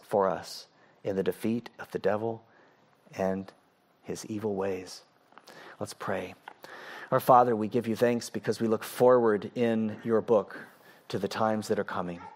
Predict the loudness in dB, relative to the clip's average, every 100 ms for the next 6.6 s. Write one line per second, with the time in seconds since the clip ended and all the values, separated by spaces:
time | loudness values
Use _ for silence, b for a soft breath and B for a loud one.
0 | -20 B B B 4 4 4 8 10 10
1 | 6 4 2 6 6 6 0 -20 _ -20
2 | -20 _ _ -18 -18 B 10 12 12 8
3 | 4 4 4 6 6 4 -2 0 2 0
4 | 2 0 2 0 -2 -6 -20 B B B
5 | B B B B B 2 4 4 6 4
6 | 4 0 2 0 0 -10